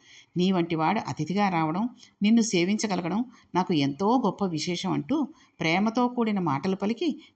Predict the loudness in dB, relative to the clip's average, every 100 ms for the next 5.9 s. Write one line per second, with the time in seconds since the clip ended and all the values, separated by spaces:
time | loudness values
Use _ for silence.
0 | -10 -4 2 2 2 0 0 0 0 2
1 | 2 0 -2 -2 -4 0 -2 0 -2 -2
2 | -10 -20 -2 0 2 2 0 -2 -4 -8
3 | -16 _ _ _ _ _ _ _ -20 _
4 | _ _ _ _ _ _ _ _ _ _
5 | -8 -2 0 4 2 2 0 0 -4